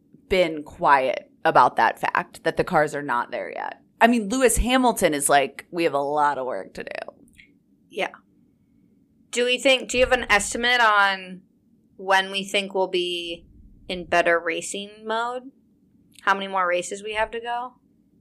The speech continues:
Speaker 1: Honestly, no. I have no idea. Genuinely, no idea.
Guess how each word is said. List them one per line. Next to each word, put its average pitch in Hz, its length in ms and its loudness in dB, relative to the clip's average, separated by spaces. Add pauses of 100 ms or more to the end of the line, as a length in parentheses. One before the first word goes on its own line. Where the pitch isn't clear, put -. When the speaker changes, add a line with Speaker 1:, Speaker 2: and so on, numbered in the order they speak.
(340)
Speaker 1:
Honestly, 277 520 -2
no. 147 760 -2
I 208 120 10
have 349 220 4
no 175 400 2
idea. 139 500 0 (1300)
Genuinely, 160 760 4
no 185 180 8
idea. 156 460 4